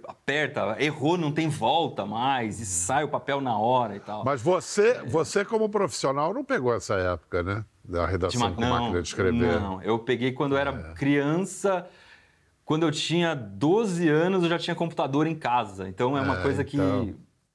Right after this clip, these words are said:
Speaker 1: é, não, não peguei, não.
Speaker 2: Você vai fazer um foguete pra ir pra Lua?
Speaker 1: <laughs> O que a galera pede pra gente fazer de foguete, Bial do céu.
Speaker 2: É?
Speaker 1: É um, é um pedido recorrente aqui,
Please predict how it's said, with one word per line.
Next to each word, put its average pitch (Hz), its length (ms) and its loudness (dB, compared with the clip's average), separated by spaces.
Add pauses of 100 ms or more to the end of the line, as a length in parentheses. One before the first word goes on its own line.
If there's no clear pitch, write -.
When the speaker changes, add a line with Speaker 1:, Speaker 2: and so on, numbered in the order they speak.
(140)
Speaker 1:
é, 107 260 2
não, 110 320 0
não 117 140 0
peguei, 131 300 0
não. 107 180 -4 (400)
Speaker 2:
Você - 140 -8
vai 165 120 2
fazer 147 260 0
um 139 80 -2
foguete 123 500 0
pra 110 180 0
ir 101 60 2
pra 90 180 -2
Lua? 110 480 0 (800)
Speaker 1:
<laughs> - 1700 -10
O 135 140 2
que 135 140 0
a 170 80 2
galera 151 320 2
pede 139 280 0
pra 127 100 0
gente 127 160 0
fazer 123 220 0
de 120 60 -4
foguete, 120 580 0
Bial 123 840 2
do 113 120 -4
céu. 98 480 0 (100)
Speaker 2:
É? 110 300 0 (160)
Speaker 1:
É 127 60 2
um, 135 100 -2
é 131 100 0
um 156 140 -2
pedido 147 360 0
recorrente 135 760 0
aqui, 98 400 -4